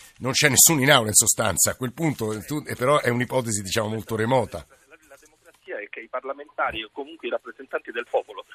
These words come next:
Speaker 2: almeno quando si tratta di eleggere il Presidente della Repubblica, si devono presentare in aula. Se no come fanno a lamentarsi che la gente poi non va a votare?
Speaker 1: Sì, no, Marcello, molto chiaro. Non so se Fico su questo voglia aggiungere, specificare, contrastare.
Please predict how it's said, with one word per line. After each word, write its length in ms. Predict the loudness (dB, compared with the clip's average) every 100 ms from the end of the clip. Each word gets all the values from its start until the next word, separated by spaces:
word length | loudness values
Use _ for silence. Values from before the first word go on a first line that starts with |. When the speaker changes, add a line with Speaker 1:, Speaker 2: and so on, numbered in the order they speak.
| -20 _
Speaker 2:
almeno 460 | 2 4 2 0 0
quando 260 | -2 -4
si 120 | -10 -2
tratta 260 | -2 -2
di 80 | -4
eleggere 340 | -4 -6 -8
il 60 | -4
Presidente 360 | -2 0 -2 4
della 140 | 4
Repubblica, 480 | 4 0 -4 -4 -4
si 140 | -8 4
devono 340 | 4 4 0
presentare 560 | -4 -6 -8 -4 -2 -2
in 80 | -4
aula. 240 | -2 -2 -4 -4
Se 80 | 0
no 80 | 2
come 180 | 2 2
fanno 200 | 4 6
a 40 |
lamentarsi 480 | 6 4 2 2 2
che 80 | 2
la 100 | 2
gente 280 | 0 -2 0
poi 140 | 0
non 100 | 0
va 100 | 0
a 40 |
votare? 380 | 0 -4 -8 -10 -14 _ -20 -20 -20
Speaker 1:
Sì, 240 | -12 -8 -6
no, 140 | -6
Marcello, 400 | -6 -4 -2 -2
molto 240 | -4 -6
chiaro. 240 | -2 -2 -2
Non 100 | -4
so 160 | -4
se 140 | -4 -4
Fico 200 | -6 -8
su 140 | -8
questo 260 | -4 -4 -2
voglia 280 | -2 -2 -6 -10 -20 -6
aggiungere, 400 | -2 0 0 0
specificare, 800 | -2 -2 -4 -4 0 2 2 -2 -12
contrastare. 840 | -8 -6 -4 -6 -4 -4 -4 -8 -16